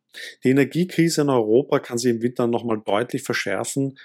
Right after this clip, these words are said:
und die Europäische Zentralbank muss anders als die fed weiterhin Rücksicht auf die stark verschuldeten Mitgliedstaaten nehmen,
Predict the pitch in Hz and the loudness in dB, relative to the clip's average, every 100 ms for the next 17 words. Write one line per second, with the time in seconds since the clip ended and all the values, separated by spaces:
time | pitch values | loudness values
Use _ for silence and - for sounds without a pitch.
0 | _ 120 139 123 120 127 123 - 143 131 | _ -4 0 2 0 2 2 2 -2 -4
1 | 123 104 101 123 131 120 120 - - 113 | -4 -4 -4 -2 -4 -2 -2 -2 -4 0
2 | 143 131 120 - 113 113 123 - 104 110 | 0 0 -4 -4 -4 0 -2 0 -2 0
3 | 135 131 127 120 127 - 123 117 - 120 | 0 -2 -2 -2 -2 -4 -4 -4 -2 -4
4 | - 101 - 117 - 117 120 117 110 113 | -2 -4 -4 -6 0 2 2 0 -4 -6
5 | - - 107 92 95 - 101 - - | -6 -6 -4 -6 -6 -8 -8 -8 -14